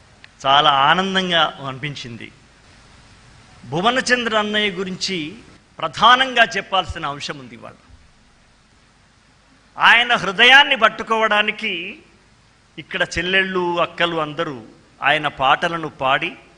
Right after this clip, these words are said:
పట్టుకునే ప్రయత్నం చేశారు. కానీ సినిమా పాటల్లో మాత్రమే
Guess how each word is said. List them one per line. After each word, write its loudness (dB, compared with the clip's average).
పట్టుకునే -4
ప్రయత్నం 0
చేశారు. -14
కానీ 2
సినిమా 4
పాటల్లో 2
మాత్రమే 4